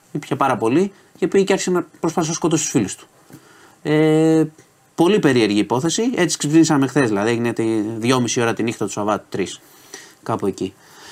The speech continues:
Ε, ήτανε πλούσιο το Σαββατοκύριακο, από Παρασκευό Σαββατοκύριακο γενικά. Είχαμε τον, ε, Αχιλλέα Μπέο, δήμαρχο Βόλου,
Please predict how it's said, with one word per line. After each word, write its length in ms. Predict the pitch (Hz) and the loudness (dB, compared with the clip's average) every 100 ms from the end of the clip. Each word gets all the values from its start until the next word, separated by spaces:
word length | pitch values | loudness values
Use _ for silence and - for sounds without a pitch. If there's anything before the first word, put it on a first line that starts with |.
| - - - - - | -20 -20 -20 -20 -4
Ε, 920 | 139 147 156 151 151 151 147 147 151 | 0 4 4 4 4 4 4 2 4
ήτανε 220 | 170 196 | 4 2
πλούσιο 280 | 185 202 156 | 2 2 2
το 60 | - | 2
Σαββατοκύριακο, 760 | 110 107 101 107 107 107 147 - - - - | 0 0 2 2 2 0 -2 -6 -20 -12 -6
από 220 | 117 117 | -4 -2
Παρασκευό 380 | 117 110 120 110 | -2 -2 -2 -2
Σαββατοκύριακο 540 | 110 107 104 131 104 | 0 0 2 2 2
γενικά. 520 | 101 98 110 135 196 - - | 0 0 0 -2 -4 -10 -4
Είχαμε 760 | 147 156 170 156 143 127 117 107 _ _ _ _ _ - - | -2 2 2 4 4 2 0 -4 _ _ _ _ _ -12 -2
τον, 320 | 117 113 110 | 0 2 2
ε, 140 | 113 | 0
Αχιλλέα 340 | 107 - 139 120 | 0 0 -2 0
Μπέο, 260 | 123 135 | 0 0
δήμαρχο 400 | 123 127 117 - | 0 0 -2 -4
Βόλου, 480 | 101 117 110 95 | -2 0 2 0